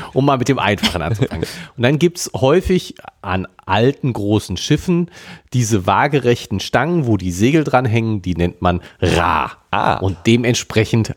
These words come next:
Speaker 1: hat man dann auch ein Rahsegel.
Speaker 2: Ah ja, okay. Mhm.
Speaker 1: So. Moderne Schiffe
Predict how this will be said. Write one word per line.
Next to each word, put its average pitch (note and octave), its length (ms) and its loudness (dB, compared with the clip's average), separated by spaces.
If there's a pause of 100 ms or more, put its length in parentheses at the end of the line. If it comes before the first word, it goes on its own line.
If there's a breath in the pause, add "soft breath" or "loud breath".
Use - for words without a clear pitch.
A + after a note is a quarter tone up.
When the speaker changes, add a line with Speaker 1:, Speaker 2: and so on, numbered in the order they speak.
Speaker 1:
hat - 220 -6
man F#2+ 140 0
dann F2 140 2
auch - 140 0
ein F2 140 0
Rahsegel. E2+ 880 -2 (720)
Speaker 2:
Ah E3 160 0
ja, A2 120 2
okay. C2+ 500 0
Mhm. A2 160 -2
Speaker 1:
So. - 260 -6 (640 loud breath)
Moderne G#2 680 2
Schiffe G3 540 0